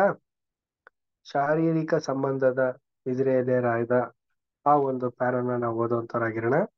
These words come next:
ಆ, ಈ ಒಂದು ಪ್ಯಾರಾನ ಅಮೃತ ಸಿಸ್ಟರ್ ಓದ್ಬೇಕಾ ಕೇಳ್ಕೊಳ್ತೇನೆ.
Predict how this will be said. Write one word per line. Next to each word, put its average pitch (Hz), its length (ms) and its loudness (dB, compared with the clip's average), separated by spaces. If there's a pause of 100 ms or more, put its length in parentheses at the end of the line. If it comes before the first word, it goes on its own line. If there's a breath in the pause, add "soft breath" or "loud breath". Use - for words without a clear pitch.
(600)
ಆ, 123 160 0
ಈ 127 160 2
ಒಂದು 127 300 2
ಪ್ಯಾರಾನ 143 380 0 (840)
ಅಮೃತ 165 380 2
ಸಿಸ್ಟರ್ 143 340 -4
ಓದ್ಬೇಕಾ 120 480 -6
ಕೇಳ್ಕೊಳ್ತೇನೆ. 117 800 -6